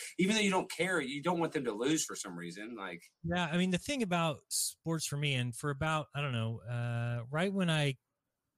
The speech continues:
Speaker 2: started YouTube, so probably two thousand fifteen or so, I, I got to the point where I'm like, "I'm done watching sports," right?
Speaker 1: Mm-hmm.
Speaker 2: Because I just, I, I realized it was a distraction and, you know, not the best spending of time.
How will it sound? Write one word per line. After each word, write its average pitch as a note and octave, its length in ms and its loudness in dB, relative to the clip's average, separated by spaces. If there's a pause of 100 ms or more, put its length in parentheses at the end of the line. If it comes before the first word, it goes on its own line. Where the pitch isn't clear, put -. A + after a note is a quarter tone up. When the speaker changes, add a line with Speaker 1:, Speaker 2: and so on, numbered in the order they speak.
(100)
Speaker 2:
started C#3 580 2
YouTube, B2 520 2
so A#2 100 -2
probably C3+ 460 0
two - 180 -6
thousand A2+ 1000 0 (800)
fifteen B2 1120 2
or A2+ 160 2
so, A2+ 500 2
I, A#2+ 260 -2
I C3 60 0
got D3+ 220 2
to - 60 -14
the C#3+ 60 -4
point D3 160 2
where C3 80 4
I'm A#2+ 60 4
like, A#2+ 140 2
"I'm A#2+ 120 2
done D3 380 6
watching A#2+ 580 0
sports," - 640 -8
right? A2+ 280 0
Speaker 1:
Mm-hmm. A#2+ 160 -12
Speaker 2:
Because A#2+ 340 0
I A#2+ 100 -4
just, - 360 -4 (380)
I, B2 200 -2
I B2 40 0
realized C#3 440 4
it C3+ 60 2
was A#2 100 2
a A#2 80 4
distraction A2+ 960 0
and, A2 460 -2 (200)
you D3+ 100 -4
know, A#2+ 80 -2
not B2+ 260 -2
the C3 60 -8
best A#2+ 440 2
spending A#2+ 380 2
of G#2 100 -4
time. G#2 300 -2